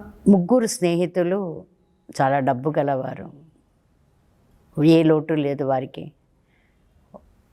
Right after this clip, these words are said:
ప్రపంచ యాత్ర చేయాలనుకుంటారు. అనుకొని ముందుగా వారు అమెరికా సంయుక్త రాష్ట్రాలకు వెళ్తారు. వారు అక్కడ ఒక హోటల్లో ఉండాల్సి వస్తుంది.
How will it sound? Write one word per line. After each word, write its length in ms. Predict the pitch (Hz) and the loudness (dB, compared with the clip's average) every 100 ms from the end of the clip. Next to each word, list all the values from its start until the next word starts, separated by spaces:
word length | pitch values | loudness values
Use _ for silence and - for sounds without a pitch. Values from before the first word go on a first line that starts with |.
| - | -18
ప్రపంచ 600 | - 196 185 214 208 208 | -2 0 2 2 4 4
యాత్ర 480 | 175 160 156 175 165 165 | 4 2 2 2 2 2
చేయాలనుకుంటారు. 1080 | 143 143 143 127 - 117 - - - - - - - | 2 2 -2 -6 -8 -10 -10 -10 -12 -18 -20 -18 -4
అనుకొని 640 | 180 170 196 202 208 175 | 0 2 0 0 0 -2
ముందుగా 480 | 180 185 185 202 208 | 0 2 4 4 4
వారు 580 | 190 175 175 190 165 - - | 2 2 0 -2 -6 -12 -6
అమెరికా 400 | 143 170 170 180 | 0 2 2 0
సంయుక్త 480 | 170 147 156 156 160 | 0 -2 -4 -6 -4
రాష్ట్రాలకు 680 | 143 135 - - 135 135 135 | -4 -4 -8 -6 -6 -4 -6
వెళ్తారు. 420 | 123 127 127 - 156 _ _ _ _ _ _ _ _ _ _ _ _ _ - | -8 -6 -8 -10 -20 _ _ _ _ _ _ _ _ _ _ _ _ _ 0
వారు 140 | 208 | 0
అక్కడ 200 | 202 190 | 2 2
ఒక 160 | 180 185 | 2 2
హోటల్లో 880 | 170 160 185 196 196 214 208 196 151 | 2 2 2 2 2 2 2 2 0
ఉండాల్సి 520 | 147 165 156 151 139 | -2 -2 0 -2 -8
వస్తుంది. 580 | 131 - 165 - 160 | -10 -10 -12 -12 -14